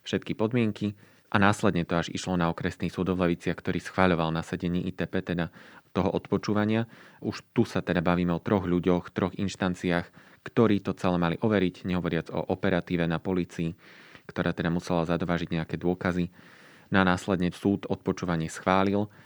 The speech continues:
No a vlastne až následne, keď došlo k medializácii k týchto záznamov a krajská prokuratúra spustila kontrolu práce svojho podriadeného, teda okresného prokurátora, tak ona skonštatovala, že teda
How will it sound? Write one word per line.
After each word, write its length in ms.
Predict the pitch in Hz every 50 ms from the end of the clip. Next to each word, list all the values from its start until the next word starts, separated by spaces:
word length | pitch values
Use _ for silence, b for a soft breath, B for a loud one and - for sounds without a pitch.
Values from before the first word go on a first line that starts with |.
| b b b b b b
No 60 | 92
a 80 | 90 85
vlastne 400 | 90 85 - - - 98 82 - - -
až 240 | 95 - - -
následne, 800 | 151 110 98 98 104 107 - - 110 101 92 87 95 104 117 117 b b b b b b b b b -
keď 160 | - 90 87
došlo 400 | 90 87 92 - - 101 92 82
k 240 | 90 92 90 82 82
medializácii 800 | 92 107 117 135 131 117 117 107 101 104 98 - - 101 90 -
k 60 | - 98
týchto 200 | 90 - - 101
záznamov 480 | 90 92 90 85 - 92 87 87 87 -
a 240 | - 80 80 76 -
krajská 400 | - - 90 87 - - 98 85
prokuratúra 720 | - 90 90 - - 107 90 85 - - 90 87 85 82 - b b b b b b b
spustila 480 | - - - 101 - - - 101 90 87 87
kontrolu 560 | - - 104 104 104 - 104 95 92 92 90 92
práce 320 | - 95 90 87 - 101
svojho 320 | 87 - 92 85 85 82
podriadeného, 560 | - 104 107 107 101 95 95 90 87 85 90 87
teda 240 | - 90 - -
okresného 480 | - 98 - - 101 92 - - 98 92
prokurátora, 720 | - - 90 85 - 98 90 82 82 - - - 80 80 90 b b b b b b b
tak 240 | b - 82 - -
ona 240 | 117 107 107 101 -
skonštatovala, 720 | - - 92 87 - - - 85 - 90 82 82 82 85
že 160 | 82 85 85 -
teda 320 | 82 80 80 80 -